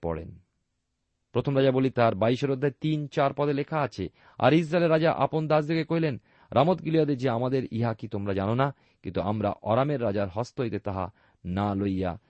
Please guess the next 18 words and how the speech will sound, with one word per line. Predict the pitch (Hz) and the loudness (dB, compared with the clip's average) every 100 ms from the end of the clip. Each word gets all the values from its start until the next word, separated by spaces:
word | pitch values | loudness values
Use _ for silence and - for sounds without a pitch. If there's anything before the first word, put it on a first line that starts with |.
| _ | _
চুপ | - 131 - | -8 -8 -6
করিয়া | - 92 85 85 | -4 -2 -2 -2
আছি।'" | 92 - 98 - _ _ - | -6 -8 -8 -10 _ _ -4
আমরা | 120 156 | 2 4
দেখি | 160 - 160 147 - - | 4 2 0 0 -2 2
এই | 147 | 4
অংশে | 139 143 143 | 4 2 -4
বিশেষ | 135 156 - | -2 -4 -2
করে | 127 101 - _ _ _ _ - | 0 0 -2 _ _ _ _ 2
গাতের | 113 120 127 110 - _ | 2 4 2 2 -4 _
উপজাতিদিগকে | 139 151 139 131 139 139 131 131 | -4 2 4 4 2 2 2 2
প্রধান | 113 117 123 120 110 _ _ _ _ _ _ _ - | -2 0 0 0 -4 _ _ _ _ _ _ _ -2
শহর | 143 131 165 | 2 4 2
ছিল | - 107 90 | 2 0 2
রামোত | 107 120 143 117 | 2 2 2 -2
গিলিয়াদ, | 98 90 80 _ _ _ _ _ - | -2 -2 -4 _ _ _ _ _ 0
আর | 107 | 0
তা | 104 107 92 | 2 2 2